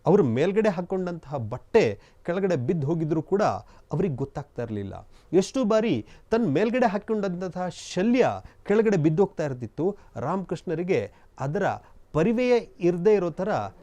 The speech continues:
ಧ್ಯಾನ ಮಾಡ್ತಾ ಇದ್ರು. ಹೀಗಿರ್ಬೇಕಿದ್ರೆ ಆ ಕುಡುಕ ಎದುರುಗಡೆ ಇರುವಂಥ ರಾಮಕೃಷ್ಣರನ್ನ ನೋಡ್ತಾನೆ. ನೋಡಿ ಅನ್ಕೊಳ್ತಾನೆ, "ಅರೆ, ಇವ್ನು ಯಾವುದೋ ಒಬ್ಬ ದೊಡ್ಡ ಕುಡುಕನ ಇದ್ದಂಗಿದ್ದಾನಲ್ಲ,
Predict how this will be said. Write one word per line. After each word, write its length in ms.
ಧ್ಯಾನ 280
ಮಾಡ್ತಾ 340
ಇದ್ರು. 260
ಹೀಗಿರ್ಬೇಕಿದ್ರೆ 920
ಆ 100
ಕುಡುಕ 360
ಎದುರುಗಡೆ 440
ಇರುವಂಥ 360
ರಾಮಕೃಷ್ಣರನ್ನ 880
ನೋಡ್ತಾನೆ. 800
ನೋಡಿ 520
ಅನ್ಕೊಳ್ತಾನೆ, 800
"ಅರೆ, 280
ಇವ್ನು 420
ಯಾವುದೋ 320
ಒಬ್ಬ 240
ದೊಡ್ಡ 540
ಕುಡುಕನ 420
ಇದ್ದಂಗಿದ್ದಾನಲ್ಲ, 760